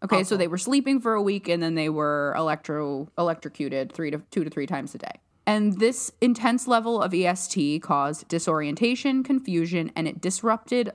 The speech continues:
Speaker 1: learned habits like eating and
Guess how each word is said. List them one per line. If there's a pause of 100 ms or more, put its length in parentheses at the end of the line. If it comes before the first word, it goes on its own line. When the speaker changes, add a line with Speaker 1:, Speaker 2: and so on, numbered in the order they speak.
Speaker 1:
learned
habits
like (200)
eating (180)
and